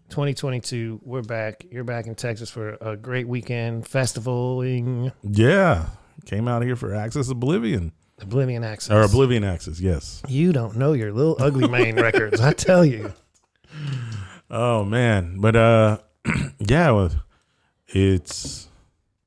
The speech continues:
Speaker 2: the first, yeah, festival that I've, that I've gone to, uh, whatever, since pre-,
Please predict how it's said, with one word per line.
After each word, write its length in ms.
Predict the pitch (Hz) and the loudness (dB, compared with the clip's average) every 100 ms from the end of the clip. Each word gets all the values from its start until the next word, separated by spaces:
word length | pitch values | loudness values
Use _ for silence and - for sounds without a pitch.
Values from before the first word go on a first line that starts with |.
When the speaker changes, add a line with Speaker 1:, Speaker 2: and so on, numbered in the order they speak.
| _ _ _ _ _ _ _ _ 78 | _ _ _ _ _ _ _ _ -14
Speaker 2:
the 340 | 80 92 90 | -4 0 0
first, 920 | - 92 101 104 - - - _ - - - - _ _ _ | -2 0 2 0 -4 -14 -18 _ -16 -14 -16 -20 _ _ _
yeah, 220 | 90 110 | -6 -6
festival 960 | 92 - - 104 - 95 78 76 80 - _ _ _ _ _ _ _ _ | -6 -12 -6 -6 -4 -6 -6 -6 -8 -12 _ _ _ _ _ _ _ _
that 140 | 73 | -8
I've, 400 | 78 80 - _ _ _ | -6 -8 -10 _ _ _
that 140 | 87 85 | -10 -10
I've 120 | 87 | -6
gone 220 | 90 107 | -6 -4
to, 600 | 113 117 110 117 107 113 107 | 0 0 0 -2 -6 -4 -2
uh, 880 | 113 131 131 135 139 143 127 113 90 82 | 0 0 -2 -4 -6 -8 -10 -6 -8 -6
whatever, 360 | 92 - - - | -6 -6 -8 -14
since 120 | 104 | 0
pre-, 280 | 95 104 110 | 2 2 -2